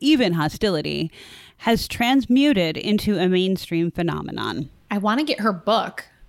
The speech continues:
Speaker 2: I think that's, uh, pretty interesting. I
Speaker 1: Mm-hmm.
Speaker 2: love that she was able to, um, use her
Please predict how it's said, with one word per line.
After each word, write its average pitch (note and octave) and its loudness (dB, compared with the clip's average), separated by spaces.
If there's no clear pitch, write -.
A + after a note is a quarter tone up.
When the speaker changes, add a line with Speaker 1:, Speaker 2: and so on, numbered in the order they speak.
Speaker 2:
I G#3 -4
think G#3+ -4
that's, G#3 -4
uh, F#3 -2
pretty A#3 -4
interesting. F#3+ -6
I G#3+ 4
Speaker 1:
Mm-hmm. G3+ 2
Speaker 2:
love C4 4
that G#3+ 2
she A3+ -2
was G3+ -2
able G3+ 0
to, G3 -2
um, F3+ -2
use G#3 2
her F#3+ 2